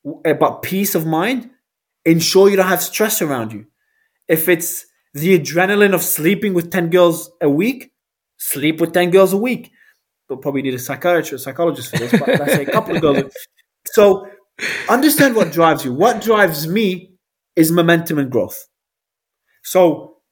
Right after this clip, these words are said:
Speaker 1: you gotta peel the layer. Like I said, if you sleep around with a lot of girls and you think that drives you, no.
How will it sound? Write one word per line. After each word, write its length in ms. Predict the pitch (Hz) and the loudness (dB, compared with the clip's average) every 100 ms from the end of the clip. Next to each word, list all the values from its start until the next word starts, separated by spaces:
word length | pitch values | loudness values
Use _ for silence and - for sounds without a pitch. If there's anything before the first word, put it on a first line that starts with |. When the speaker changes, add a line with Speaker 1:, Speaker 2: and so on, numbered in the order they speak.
| _ | _
Speaker 1:
you 120 | 175 | -2
gotta 280 | 202 247 - | 2 2 2
peel 260 | - 226 202 | 0 4 4
the 100 | 175 | 4
layer. 380 | 165 151 117 107 | 0 0 -2 -6
Like 160 | 123 | -8
I 60 | 139 | -6
said, 180 | 165 147 | -2 -2
if 140 | 139 | -4
you 80 | 160 | -8
sleep 280 | - 196 190 | -4 -4 -2
around 260 | 175 165 | -2 -2
with 120 | 151 147 | -2 0
a 40 | |
lot 180 | 147 139 | 2 2
of 100 | 131 | 2
girls 320 | 185 143 120 | 2 2 -2
and 180 | 139 139 | -10 -8
you 80 | 135 | -8
think 240 | - 175 | -6 -4
that 180 | 151 135 | -4 -2
drives 320 | 147 170 151 | 0 0 -2
you, 60 | 135 156 | -12 -12
no. 320 | 208 135 | -10 -10